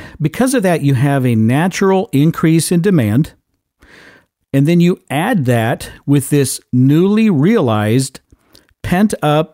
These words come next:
delayed demand, and boom, you can set your clock to this every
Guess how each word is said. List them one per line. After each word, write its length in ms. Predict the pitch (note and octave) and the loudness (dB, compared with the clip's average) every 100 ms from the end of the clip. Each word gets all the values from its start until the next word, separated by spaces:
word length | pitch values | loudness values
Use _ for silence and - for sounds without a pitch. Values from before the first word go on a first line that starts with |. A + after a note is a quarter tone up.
| B2 | -4
delayed 840 | C3+ B2+ A2 C3 F#3 A3 G#3+ G3 _ _ | 0 0 0 0 0 2 0 -2 _ _
demand, 680 | F3+ G3+ B2+ G#2+ G#2+ B2+ - _ _ _ _ _ - _ - | 0 2 2 2 0 -2 -4 _ _ _ _ _ -20 _ -2
and 320 | D3+ D#3 B2+ | 0 0 0
boom, 440 | D#3+ C#3 G2+ F#2 _ - | 0 0 -2 -6 _ -4
you 160 | B2 B2+ | -2 0
can 200 | C3 A2+ | 0 -2
set 460 | - E3+ F#3 - | -2 0 0 0
your 160 | D3+ C#3 | -2 -2
clock 380 | - D3+ D3 - | -2 -2 -2 -4
to 100 | B2 | -2
this 280 | A2 - - - | -2 -4 -10 -4
every 560 | C#3+ D#3+ E3 F#3 F#3+ | 0 0 0 0 0